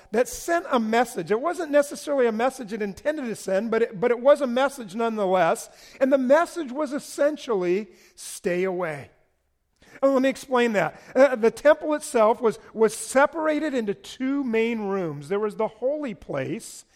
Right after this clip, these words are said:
and then there was the most holy place, or what we often call the Holy of Holies. Now, only p-, priest could enter in to the holy place. And, and they would enter in at certain times and in certain ways, and,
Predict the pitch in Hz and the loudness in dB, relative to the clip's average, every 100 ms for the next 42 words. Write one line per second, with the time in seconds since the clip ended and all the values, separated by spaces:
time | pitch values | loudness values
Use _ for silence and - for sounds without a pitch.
0 | _ _ - 226 214 233 240 240 240 180 | _ _ -8 -2 2 2 2 2 2 2
1 | 220 214 247 302 - - - 196 175 165 | -2 2 4 4 2 -10 -4 -2 0 -4
2 | - 160 185 254 220 208 214 220 269 247 | -4 -4 -2 -2 -4 0 -2 -2 0 0
3 | - 226 - 196 202 202 - 190 175 185 | -2 -8 -2 0 2 0 0 0 0 0
4 | 202 202 - 208 196 139 117 - _ _ | -2 -4 -2 -2 -2 -4 -8 -20 _ _
5 | - - 240 180 269 302 349 370 - - | -14 2 4 4 4 2 2 -4 -6 -10
6 | 240 - - - - 226 214 - - _ | -16 -16 -20 -8 -6 -4 -6 -10 -16 _
7 | _ _ - 277 269 269 262 277 311 330 | _ _ -6 -2 0 2 0 -2 -8 -6
8 | 233 214 190 220 240 - - - 240 240 | -4 -2 -2 -4 -8 -18 -10 -2 0 0
9 | - 175 165 208 - 277 247 143 - - | 0 -2 -2 -4 -4 0 0 -2 -6 -12
10 | - - 262 247 269 240 262 311 294 285 | -14 -2 2 2 2 4 4 4 4 4
11 | 277 254 240 - - - 254 285 330 - | 2 0 0 -4 -12 -8 -8 -6 -8 0
12 | 220 226 240 247 214 208 180 165 - - | 2 2 0 0 0 -2 -2 -8 -12 -6
13 | 285 285 285 214 202 226 240 247 190 196 | -6 -6 -8 -2 4 4 4 -2 -4 -6